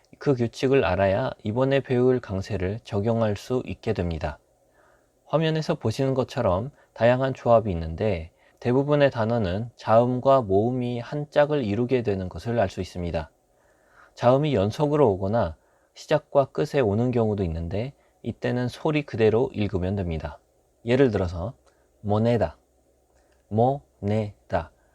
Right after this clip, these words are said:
음절 분해를 하면 이렇게 음절을 하나하나 끊어서 발음할 수 있어요. Estilo, estilo. Amor, amor.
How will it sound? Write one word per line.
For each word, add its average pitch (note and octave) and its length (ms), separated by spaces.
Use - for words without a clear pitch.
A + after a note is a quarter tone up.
음절 C3+ 380
분해를 A#2+ 420
하면 A2+ 360
이렇게 C3+ 500
음절을 A#2 500
하나하나 D3 680
끊어서 D#3+ 560
발음할 C#3 440
수 - 160
있어요. E2 320
Estilo, A2 600
estilo. A#2+ 1600
Amor, G#2 360
amor. A2+ 800